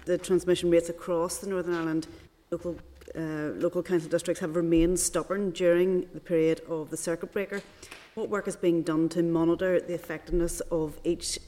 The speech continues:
sectoral re-, um, restriction? And is it the case that wholesale closing down of society makes it more difficult to identify the specific drivers of transmission and means we cannot get the bottom of, uh, of targeted measures that would actually be more beneficial?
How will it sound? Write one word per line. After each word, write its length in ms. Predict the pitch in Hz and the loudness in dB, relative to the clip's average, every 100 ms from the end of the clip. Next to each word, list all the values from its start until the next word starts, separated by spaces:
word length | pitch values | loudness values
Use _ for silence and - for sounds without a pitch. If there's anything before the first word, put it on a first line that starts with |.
| - | -16
sectoral 640 | - 170 165 - 165 160 - - - - | -8 -6 -6 -6 -4 -4 -8 -14 -20 -12
re-, 120 | - - - | -2 -2 -2
um, 460 | 165 156 156 156 - - | -6 -4 -2 -4 -6 -6
restriction? 540 | 175 - 175 - 196 - - - - | -4 0 -2 -2 -6 -8 -16 -12 0
And 180 | 180 175 - | 2 2 2
is 140 | 196 | 2
it 120 | 240 | 0
the 80 | 226 | -2
case 520 | - 214 220 240 - | 0 2 2 2 -4
that 280 | - 180 - - - - - - | -4 -4 -4 -14 -18 -20 -20 -12
wholesale 580 | 196 190 190 196 175 | -6 -4 0 4 6
closing 420 | 170 - 175 170 170 | 4 0 0 2 2
down 200 | 170 175 | 4 2
of 80 | |
society 520 | 180 196 190 175 175 175 | 2 -6 -4 -2 -2 0
makes 220 | 180 175 | 0 0
it 80 | 180 | -2
more 340 | 180 175 180 190 | 4 6 6 2
difficult 400 | 185 180 165 160 | -2 -4 -4 -2
to 80 | |
identify 640 | 160 160 165 160 - 165 165 - - - | -2 -2 -2 -2 -4 -2 -2 -4 -20 -10
the 60 | 170 | -8
specific 520 | - 170 - 175 170 | -6 -4 0 0 0
drivers 380 | 180 156 170 170 | 0 0 2 2
of 140 | 156 | 0
transmission 640 | - 165 156 170 165 180 170 - - - - | 0 0 2 2 2 0 -4 -10 -20 -20 -8
and 160 | - 175 | 0 6
means 200 | 165 165 | 6 6
we 80 | 165 | 2
cannot 280 | 185 170 165 | 0 0 -2
get 100 | 165 | -8
the 60 | |
bottom 380 | 151 165 160 180 | -4 -2 0 0
of, 320 | - 151 - - - | -2 -4 -8 -14 -14
uh, 340 | - - - | -14 -12 -8
of 320 | 160 147 143 | -6 -8 -12
targeted 380 | - 180 170 160 | -6 -4 -2 -2
measures 460 | 170 160 160 170 165 | -4 -2 0 -2 0
that 260 | 170 165 | -2 -4
would 200 | 170 165 - | 0 -2 -2
actually 320 | 160 - 170 | -12 -4 -4
be 160 | 165 160 | -2 0
more 300 | 160 156 156 | 0 0 0
beneficial? 580 | 156 156 175 160 180 | -4 -8 -8 -8 -8